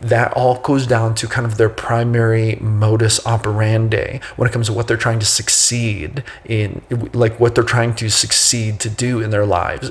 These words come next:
as, as far as their mating strategy goes. And in essence, men want to mate with as many potential women as possible,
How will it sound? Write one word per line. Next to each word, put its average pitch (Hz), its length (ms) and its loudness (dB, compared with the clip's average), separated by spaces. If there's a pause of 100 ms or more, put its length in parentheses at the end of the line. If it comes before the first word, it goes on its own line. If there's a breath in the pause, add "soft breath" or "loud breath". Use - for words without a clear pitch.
as, 110 200 0
as - 140 -4
far 110 180 4
as 107 100 2
their 110 80 -2
mating 104 260 -2
strategy 95 420 -4
goes. - 400 -4 (260 loud breath)
And 110 160 0
in 104 180 -2
essence, 117 420 0 (220 loud breath)
men 117 300 4
want 123 220 2
to 104 380 0 (340 loud breath)
mate 117 180 2
with 107 120 0
as 104 140 2
many 110 580 2
potential - 480 -2
women 113 220 0
as 117 100 -2
possible, 98 760 -2